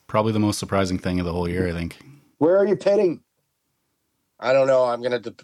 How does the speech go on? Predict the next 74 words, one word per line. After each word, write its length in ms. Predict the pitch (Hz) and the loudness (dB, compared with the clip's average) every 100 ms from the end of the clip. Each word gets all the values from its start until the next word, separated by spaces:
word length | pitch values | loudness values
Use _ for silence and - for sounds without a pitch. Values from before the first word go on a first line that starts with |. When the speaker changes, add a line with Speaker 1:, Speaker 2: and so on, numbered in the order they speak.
| - | -8
Speaker 3:
I'm 220 | 110 117 | -6 -6
debating 480 | 104 113 117 117 113 | -10 -4 -2 -2 -4
on 140 | 101 101 | -6 -8
that. 200 | 104 - | -10 -10
Speaker 2:
You 140 | 101 110 | -4 0
Speaker 3:
I 40 | |
don't 80 | 120 | 2
Speaker 2:
gotta 60 | 123 | 4
Speaker 3:
wanna 120 | 117 | 2
Speaker 2:
go, 100 | 127 | 2
Speaker 3:
fight. 180 | 123 107 | 0 -4
Speaker 2:
you, 260 | 110 123 - | -4 -6 -6
Speaker 3:
I 20 | |
don't 80 | 110 | -2
Speaker 2:
you 60 | 113 | 0
wanna 140 | 117 | 2
Speaker 3:
wanna 40 | 113 | 2
Speaker 2:
go 100 | 123 | 2
Speaker 3:
fight 40 | 120 | 2
Speaker 2:
with 120 | 117 | 0
your 80 | 117 | -2
Speaker 3:
for 60 | |
my 80 | 123 | -2
Speaker 2:
B 60 | 120 | -4
C 100 | 113 | -4
Speaker 3:
friend. 180 | 135 135 | -6 -4
Speaker 2:
team, 240 | 123 104 | -6 -6
your 100 | 95 | -6
B 160 | 90 113 | -4 -4
C 200 | - 131 | -4 -8
team. 300 | 123 95 90 | -8 -10 -4
Speaker 3:
No, 880 | 147 147 147 147 147 147 147 147 131 127 | 0 2 0 0 0 0 0 -2 -6 -12
no, 380 | 123 123 123 123 | -12 -8 -6 -6
I, 100 | 123 | -6
I 140 | 104 | -6
like 240 | 117 117 - | -4 -6 -8
being 180 | 120 117 | -8 -4
around 280 | 117 117 107 | -4 -4 -8
you. 160 | 104 - _ _ _ _ _ | -14 -16 _ _ _ _ _
Speaker 2:
Uh, 440 | 92 101 104 107 95 | -4 0 2 2 0
I'm 240 | 85 113 | -2 -4
a 60 | 156 | -4
good 200 | 180 170 | -4 -4
fucking 240 | 170 160 | -4 -2
guy. 280 | 160 156 120 _ _ - | -4 -4 -8 _ _ -8
Speaker 3:
Yeah. 200 | 123 131 - - - - | -4 -4 -6 -18 -18 -6
Speaker 2:
Um, 720 | 123 127 127 127 127 123 113 | 0 2 2 2 0 -2 -12
Speaker 3:
<laughs> 400 | - - - - | -14 -16 -14 -8
Speaker 2:
uh, 40 | 131 143 156 165 165 170 165 | -2 0 2 2 4 2 2
all 100 | 165 | 2
right, 160 | 185 202 | 2 2
Kenny, 300 | 180 180 190 | 2 2 2
I 80 | 170 | 2
guess 160 | 170 | 2
that's 180 | 185 165 | 0 -2
about 220 | 160 170 | 2 4
it, 120 | 175 143 | 4 4
buddy. 220 | 147 156 | 2 2
Good 180 | 143 139 | 0 0
job. 360 | 156 156 147 | 2 2 0
Get 180 | 131 143 | -4 -2
this 140 | 156 | -4
puppy 340 | - 160 156 151 | -2 -2 2 0
out 140 | 151 | 2
there. 120 | 160 151 | 2 2
We're 60 | |
a 60 | 139 | 4
little 220 | 160 165 | 2 2
delayed. 420 | 160 151 156 156 | 2 2 4 2
Poor 180 | 156 151 | 0 -2
Newfie 380 | 147 151 143 147 | 0 -2 0 -2
is 120 | 123 | -2
in 100 | 131 | -4
the 240 | 127 123 | -2 -2